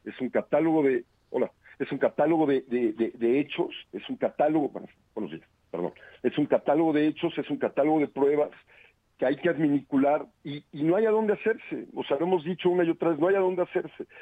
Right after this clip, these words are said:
pero más allá del documento jurídico, recordemos, y eso es lo importante, que turna lo político. Entonces, la responsabilidad social histórica para el pueblo ahorita reside en las manos de los congresistas,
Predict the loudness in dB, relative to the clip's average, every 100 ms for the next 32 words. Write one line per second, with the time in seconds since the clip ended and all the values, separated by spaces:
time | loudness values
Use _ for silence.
0 | -4 0 2 2 2 4 2 2 -2 -2
1 | -2 -2 -2 -2 -2 0 0 0 2 2
2 | 2 -2 -2 -4 -2 0 0 0 -2 -8
3 | -10 -4 -2 0 0 2 2 2 0 -2
4 | -2 -4 -8 -8 -10 -6 -6 -2 0 2
5 | 0 0 -2 -4 0 0 2 0 0 -4
6 | -6 0 2 2 0 -12 -12 -2 0 0
7 | -2 -4 0 0 2 2 2 2 0 0
8 | -2 -2 -4 -2 0 -2 _ -2 0 2
9 | 2 2 0 0 0 0 2 0 -8 -12
10 | -16